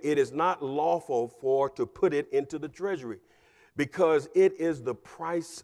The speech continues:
of blood.' And they took counsel and bought with them the potter's field to bury strangers in it.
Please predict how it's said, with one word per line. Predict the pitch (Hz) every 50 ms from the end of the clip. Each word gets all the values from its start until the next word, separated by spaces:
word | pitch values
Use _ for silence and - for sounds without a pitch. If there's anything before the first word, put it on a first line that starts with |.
| _ -
of | 143 147 127 110 110
blood.' | 135 156 165 165 143 117 95 78 - - _ _ _ _ _ _ _ _ _ _ -
And | 123 127 123 117
they | 135 127
took | - - - 208 196 - -
counsel | - - 165 165 180 175 - - 120 117 135 139 -
and | 123 117 110 101
bought | 104 143 151 156 156 -
with | 120 117 120 147 151 269 - -
them | - 113 107 113 139 151 - _ _ _ _ _ _ _ _
the | - 139 131
potter's | - - - 143 147 156 156 147
field | - - - 220 214 202 165 127 95 - - - _ _ _ _ _
to | - 135
bury | 113 139 147 147 156 156
strangers | 156 - - 185 180 190 196 180 135 131 117 120
in | 131 127 120
it. | 107 82 -